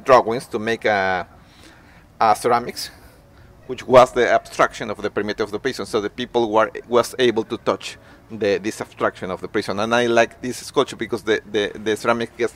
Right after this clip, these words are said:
dirtier and dirtier and dirtier. In the end, gets, I,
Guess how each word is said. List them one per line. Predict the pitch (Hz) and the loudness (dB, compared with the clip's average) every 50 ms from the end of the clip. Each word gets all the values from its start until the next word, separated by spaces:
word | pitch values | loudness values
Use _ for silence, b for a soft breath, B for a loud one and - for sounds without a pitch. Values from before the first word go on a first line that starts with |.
| - - - | -12 -4 0
dirtier | 117 117 113 107 - 110 104 | 2 2 2 2 0 -2 -2
and | 104 107 | -2 0
dirtier | 104 110 107 104 - 107 101 | 0 -2 -2 0 -2 -6 -6
and | 104 98 | -4 -2
dirtier. | 107 101 92 - - - 85 - B B B B B B - - | -4 -4 -4 -4 -10 -16 -16 -16 B B B B B B -20 -20
In | 110 113 110 | -18 -16 -12
the | 101 107 110 | -8 -6 -6
end, | 110 110 110 104 98 | -6 -6 -8 -6 -4
gets, | 110 101 - - - 110 - - - 107 87 - - | -4 -4 -4 -6 -16 -16 -16 -12 -10 -12 -12 -10 -4
I, | - 104 120 | -2 -2 -2